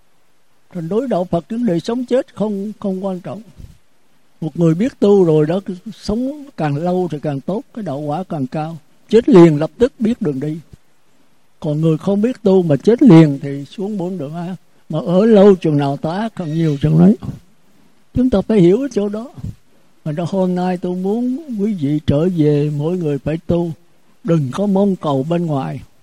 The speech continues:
Đức Phật không cứu mình được đâu. Đức Phật mà cứu được tôi xin xuống địa ngục. Vậy thì ai cứu mình? Chỉ có mình cứu mình thôi. Cứu bằng cái gì?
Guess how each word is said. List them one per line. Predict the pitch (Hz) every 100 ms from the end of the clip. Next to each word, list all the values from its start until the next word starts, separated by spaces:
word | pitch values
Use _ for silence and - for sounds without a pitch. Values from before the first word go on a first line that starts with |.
| _ _ _ _ _ _ _ _ _ _ _ _ _ _ _ _ _ 285
Đức | 220 -
Phật | 151 -
không | 185 196
cứu | 220 240
mình | 226 269
được | 151 175
đâu. | 151 202 - - - _ _ _ _ _ -
Đức | 202 -
Phật | 160
mà | 151 143
cứu | 196 233
được | 156 165 -
tôi | 185
xin | - 196
xuống | 165 220 190
địa | 147
ngục. | 139 - - - - - _ _ _ _ _ _
Vậy | 156 165
thì | 165
ai | 156 180
cứu | 175 220 254
mình? | 156 156 - - - _ _ _ _ _ _ _ _ _ _ _ _ 165
Chỉ | - 240
có | 285
mình | 262 214
cứu | 208 269 285
mình | 214 220
thôi. | 240 381 - - _ _ -
Cứu | 240
bằng | 240 170
cái | 156 202
gì? | 156 147